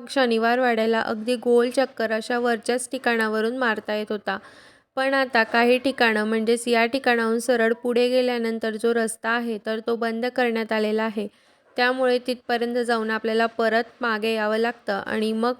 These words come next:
त्यानंतर आपल्याला जे लाकडी बांधकाम आहे म्हणजेच, अ, जे वरच्या साईडचं तर तिकडे जाता येतं.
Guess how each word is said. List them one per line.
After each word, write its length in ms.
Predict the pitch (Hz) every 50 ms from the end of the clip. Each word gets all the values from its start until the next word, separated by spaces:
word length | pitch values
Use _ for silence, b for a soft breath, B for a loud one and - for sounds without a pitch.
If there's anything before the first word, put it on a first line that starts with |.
| - -
त्यानंतर 500 | 247 240 240 240 240 226 208 214 214 220
आपल्याला 440 | 208 - - 214 208 208 214 220 233 B B B B B B B B - 226
जे 200 | 247 254 262 262
लाकडी 400 | 247 226 214 - - 240 240 247
बांधकाम 580 | 233 247 233 226 220 220 214 233 233 240 240
आहे 220 | 247 247 240 226 214
म्हणजेच, 520 | 214 220 220 214 202 220 233 233 - -
अ, 220 | - - 214 214 220
जे 180 | 208 240 240
वरच्या 440 | 233 233 233 220 202 214 - 226 247
साईडचं 440 | - 254 240 226 214 - - 208 202 202
तर 100 | - 233 233 226 -
तिकडे 260 | 233 - 226 226 233
जाता 320 | 226 233 208 202 - 202
येतं. 380 | 196 190 185 185 185 - 180